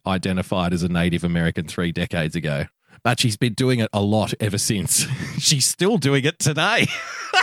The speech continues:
<laughs> That's why she released the D N A results, because she still thinks she's Native American. It wasn't like a one-off, offhanded comment thirty years ago that just, d-, d-, like, Donald Trump just dug up for no reason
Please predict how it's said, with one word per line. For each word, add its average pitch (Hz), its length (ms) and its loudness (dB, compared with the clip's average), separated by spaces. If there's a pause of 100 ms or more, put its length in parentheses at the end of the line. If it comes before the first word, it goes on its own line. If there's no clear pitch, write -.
(140)
<laughs> 339 720 -2
That's 196 180 0
why 175 220 4
she 165 200 0
released 156 420 2
the 135 100 -2
D 156 220 2
N 156 80 4
A 196 180 4
results, 127 680 -2 (160)
because 180 320 2
she 202 140 0
still 247 380 2
thinks 143 320 -2
she's 113 280 0
Native 117 380 2
American. 101 480 0 (480)
It 175 80 4
wasn't 202 280 2
like 131 180 2
a 113 80 0
one-off, 107 640 2
offhanded 110 580 2
comment 113 520 -2
thirty 113 320 2
years 156 300 2
ago 98 360 -4 (360)
that 117 160 2
just, 120 280 -2
d-, 123 100 -2
d-, 107 300 -8
like, 107 340 -4
Donald 107 280 0
Trump 117 220 0
just 95 180 -2
dug 104 240 2
up 110 240 0
for 110 120 -2
no 101 160 2
reason 92 500 0